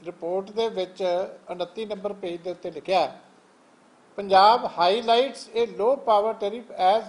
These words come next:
one of Punjab's positive points।" ਜਿਹੜੇ ਇਸ਼ਤਿਹਾਰਾਂ 'ਚ ਦਿੱਤਾ ਜਾਂਦਾ ਨਾ ਕਿ ਪੰਜ ਰੁਪਏ ਬਿਜਲੀ ਇੰਡਸਟਰੀ ਨੂੰ ਦਿੱਤੀ ਜਾਂਦੀ ਹੈ, ਉਹਦਾ ਜ਼ਿਕਰ ਕਰ ਰਿਹਾ। ਅੱਗੋਂ ਕਹਿੰਦੇ, "But the fact is," ਅਸਲੀਅਤ ਕੀ ਹੈ?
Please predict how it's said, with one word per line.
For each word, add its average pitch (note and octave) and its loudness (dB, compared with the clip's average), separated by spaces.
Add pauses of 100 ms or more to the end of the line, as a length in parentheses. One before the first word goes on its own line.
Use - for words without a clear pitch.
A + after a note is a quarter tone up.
(160)
one A3 2 (140)
of A3 0
Punjab's F#3+ 0 (200)
positive G#3+ 0
points।" D#3 -6 (1400)
ਜਿਹੜੇ E3+ -8
ਇਸ਼ਤਿਹਾਰਾਂ D#3+ -4
'ਚ F#3+ -18
ਦਿੱਤਾ E3+ -10
ਜਾਂਦਾ D#3+ -10
ਨਾ G#3+ -12
ਕਿ - -20 (140)
ਪੰਜ G3 -6
ਰੁਪਏ F#3+ -8 (120)
ਬਿਜਲੀ D#3+ -18
ਇੰਡਸਟਰੀ D#3+ -16
ਨੂੰ E3 -20
ਦਿੱਤੀ C#3+ -20
ਜਾਂਦੀ D3+ -8
ਹੈ, - -10 (800)
ਉਹਦਾ A3 0
ਜ਼ਿਕਰ G3 -4
ਕਰ D#3+ 0
ਰਿਹਾ। C3 -8 (800)
ਅੱਗੋਂ F#3 -2
ਕਹਿੰਦੇ, A#3+ 0
"But G#3+ 2
the C#4 -6 (160)
fact A#3+ 0
is," G3 2 (1080)
ਅਸਲੀਅਤ G#3 -4
ਕੀ C4+ 0
ਹੈ? - 0